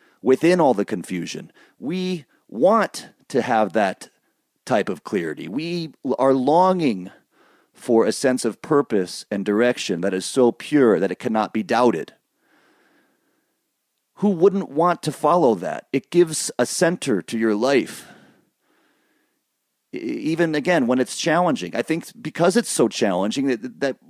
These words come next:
most of us don't want to go there. It's hard to imagine living that way for many of us, including me. It requires a complete reevaluation,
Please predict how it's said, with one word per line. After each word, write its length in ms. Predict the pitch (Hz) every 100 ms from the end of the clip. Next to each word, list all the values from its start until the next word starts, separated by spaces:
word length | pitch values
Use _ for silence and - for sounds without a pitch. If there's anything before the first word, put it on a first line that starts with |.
| -
most 280 | - 123 -
of 80 | 151
us 80 | -
don't 240 | 135 127
want 220 | 113 139
to 40 | 160
go 240 | 190 269
there. 340 | 139 85 - _ _ _ _ _ _ _ _ _ _ _
It's 160 | 127 123
hard 220 | 151 156
to 120 | 170
imagine 520 | 147 151 175 175 180 185
living 280 | 240 214
that 200 | 120 92
way 320 | 82 80 - _ _
for 240 | - 127
many 240 | 107 98
of 140 | 85 76
us, 180 | - -
including 460 | 107 151 151 170
me. 320 | 208 214 - _ _ _ _ _ _ _ _ _ _ _ _ _ _ _ _ -
It 140 | 127 _
requires 760 | 139 160 - 104 98 101 120 -
a 80 | 120
complete 960 | - 127 120 - 156 156 165 165 - - _ - _ _ _ _ _ _ _ _ _ _ - _ _ _ _ _ _ _ -
reevaluation, 1300 | 113 131 214 202 185 180 165 139 107 - 78 87